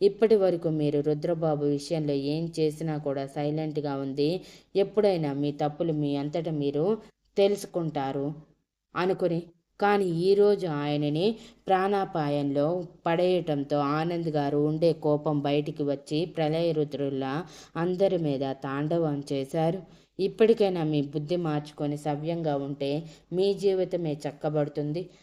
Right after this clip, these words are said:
అని స్పృహలో లేని ఆవిడకి చెప్పి వెళ్ళిపోయారు. ఆనంద్ గారు తిరిగి డ్రైవర్ కార్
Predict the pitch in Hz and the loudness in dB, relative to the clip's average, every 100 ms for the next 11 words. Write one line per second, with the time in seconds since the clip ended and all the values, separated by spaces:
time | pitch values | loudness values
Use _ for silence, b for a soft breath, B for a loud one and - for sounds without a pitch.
0 | B 196 208 170 165 170 175 175 170 156 | B 0 0 0 -2 -2 0 2 2 2
1 | 147 143 143 143 143 147 147 151 147 156 | 0 0 -2 -2 -2 -2 -4 -6 -2 0
2 | 143 135 139 147 143 147 156 175 b b | 2 0 -2 0 0 2 0 -2 b b
3 | b 175 185 196 196 175 156 147 151 170 | b -2 0 2 0 -2 -2 0 2 2
4 | 170 160 151 214 B B 151 156 175 180 | 2 4 4 2 B B -8 -2 2 4
5 | 180 156 151 - 160 165 | 4 0 -2 -2 0 0